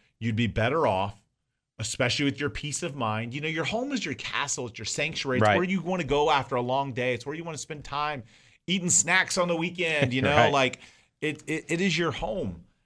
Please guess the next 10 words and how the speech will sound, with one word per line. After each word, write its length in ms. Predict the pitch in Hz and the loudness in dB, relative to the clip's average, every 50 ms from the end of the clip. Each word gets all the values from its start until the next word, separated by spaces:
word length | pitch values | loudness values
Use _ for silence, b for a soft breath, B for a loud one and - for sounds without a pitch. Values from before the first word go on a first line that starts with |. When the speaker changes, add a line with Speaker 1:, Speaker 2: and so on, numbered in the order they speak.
| _ _ - | _ _ -8
Speaker 1:
And 160 | - 147 147 151 | -6 -6 -4 -4
when 140 | 151 151 | -4 -4
your, 320 | 151 147 151 147 147 143 135 135 - | -2 -2 0 2 2 0 0 -4 -6
when 200 | - 135 131 135 139 | -6 -4 -4 -2 0
your 180 | 135 139 139 131 | 2 2 2 2
home 260 | 127 190 214 240 262 | 2 0 -2 0 0
becomes 340 | 226 196 - 202 190 160 165 | -2 0 0 -2 -2 -2 -2
your 100 | 160 143 | -4 -2
second 340 | - - 160 147 - 131 123 | 0 0 0 0 -2 -4 -2
job 420 | 107 120 113 101 90 87 92 107 | 0 2 2 2 2 0 -2 -6